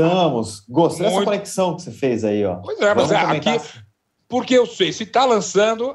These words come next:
Speaker 2: a gente vai comentar.
Speaker 1: <laughs>
Speaker 2: E por falar em lançamento, vocês estão sentados, né? Porque eu tenho uma lista aqui, ó, um, um wish list, que nós temos que comentar tudo isso aqui, entende? Vamos começar com a ma-, talvez a maior surpresa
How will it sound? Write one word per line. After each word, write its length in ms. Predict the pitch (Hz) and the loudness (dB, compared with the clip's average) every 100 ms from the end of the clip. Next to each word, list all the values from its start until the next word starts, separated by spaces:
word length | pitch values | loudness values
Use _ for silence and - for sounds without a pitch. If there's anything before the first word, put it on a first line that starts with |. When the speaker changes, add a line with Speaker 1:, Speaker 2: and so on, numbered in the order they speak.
| - | -4
Speaker 2:
a 140 | 214 | -4
gente 260 | 208 175 220 | -2 -2 -4
vai 200 | 165 170 | -2 -2
comentar. 600 | 175 170 185 180 123 - 156 | -2 -4 -4 -2 -2 -4 -10
Speaker 1:
<laughs> 120 | - - | -12 -6
Speaker 2:
E 100 | 208 | -4
por 200 | - 269 | -2 0
falar 260 | 240 220 | 2 4
em 60 | 220 | 2
lançamento, 420 | 220 196 202 214 | 2 2 2 0
vocês 140 | 226 | 0
estão 180 | 220 240 | -2 -4
sentados, 640 | 233 262 262 190 180 175 | 0 -2 0 0 0 -2
né? 100 | 180 | -6
Porque 160 | 196 208 | -6 -4
eu 80 | 233 | -2
tenho 140 | 269 | 2
uma 80 | 262 | 2
lista 460 | 220 233 254 - 196 | 2 -2 -2 0 -2
aqui, 280 | - 226 | -2 -2
ó, 200 | 220 165 - - | 0 0 -4 -14
um, 280 | 185 202 202 | -12 -10 -6
um 20 | 208 | -2
wish 320 | 240 - 196 | 0 0 -2
list, 320 | 175 214 196 | -2 -2 -2
que 80 | 190 | -2
nós 140 | 220 | -2
temos 160 | 233 240 | -2 -2
que 60 | 254 | 0
comentar 400 | 240 262 277 - | 2 2 0 -2
tudo 240 | 262 285 | -4 -4
isso 140 | 196 180 | -2 -4
aqui, 200 | - 147 | -4 -8
entende? 340 | 139 175 147 - - - - | -2 -2 -2 -8 -16 -18 -4
Vamos 240 | 180 302 330 | 2 2 2
começar 400 | 285 233 214 269 | 2 4 4 0
com 100 | 285 | 0
a 80 | |
ma-, 160 | 285 - | 0 -4
talvez 400 | - 202 247 262 | -4 -6 -4 0
a 80 | 254 | 0
maior 220 | 240 254 | 2 -2
surpresa 960 | 247 277 254 - 175 202 226 156 139 | -4 -12 -14 -6 2 4 4 2 0